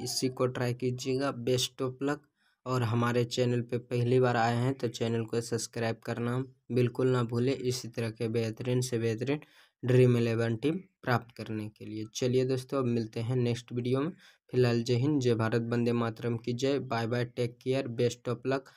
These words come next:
धन्यवाद। और सब्सक्राइब करना बिल्कुल ना भूलें इसी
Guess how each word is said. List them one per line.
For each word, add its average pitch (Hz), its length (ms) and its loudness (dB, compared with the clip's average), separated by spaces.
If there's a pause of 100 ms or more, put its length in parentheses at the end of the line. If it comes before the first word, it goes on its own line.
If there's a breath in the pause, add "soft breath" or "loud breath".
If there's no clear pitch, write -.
(280 soft breath)
धन्यवाद। 120 600 4
और 117 160 -2
सब्सक्राइब 120 600 -4
करना 117 400 -2
बिल्कुल 120 480 0
ना 123 120 2
भूलें 117 380 -2
इसी 123 280 -8